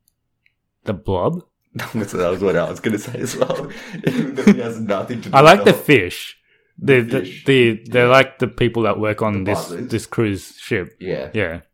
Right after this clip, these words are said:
Speaker 1: They're pretty funny, I
Speaker 2: Yeah.
Speaker 1: guess.
Speaker 2: <laughs> I just remembered <laughs> one of the most ridiculous parts. Both of us just absolutely cracked up laughing when this <laughs> happened.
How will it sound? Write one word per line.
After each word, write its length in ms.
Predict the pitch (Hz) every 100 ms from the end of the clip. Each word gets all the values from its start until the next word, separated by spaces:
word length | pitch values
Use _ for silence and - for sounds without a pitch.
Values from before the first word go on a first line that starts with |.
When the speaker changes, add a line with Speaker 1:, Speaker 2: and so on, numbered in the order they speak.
| _ -
Speaker 1:
They're 220 | 127 175
pretty 400 | - - 120 95
funny, 520 | - _ 92 85 87 107
I 60 |
Speaker 2:
Yeah. 160 | 95 90
Speaker 1:
guess. 280 | 107 - - _ _
Speaker 2:
<laughs> 240 | _ _
I 800 | - - - _ _ _ _ 85
just 160 | 87 -
remembered 500 | 107 101 92 90 82 _ _ -
<laughs> 160 | - - 107 - - - 117
one 140 | - 95
of 100 | 101
the 60 |
most 260 | 104 104 -
ridiculous 840 | 95 85 80 110 101 - 90 85 -
parts. 420 | 87 67 76 - - - _ -
Both 180 | 113
of 100 | 131
us 200 | 127 123
just 200 | 107 98 87
absolutely 520 | 80 - 101 92 98
cracked 380 | - 113 80 -
up 160 | 82 82
laughing 400 | 76 80 92 85
when 140 | 85
this 200 | 87 117
<laughs> 0 |
happened. 600 | 104 - - 139 160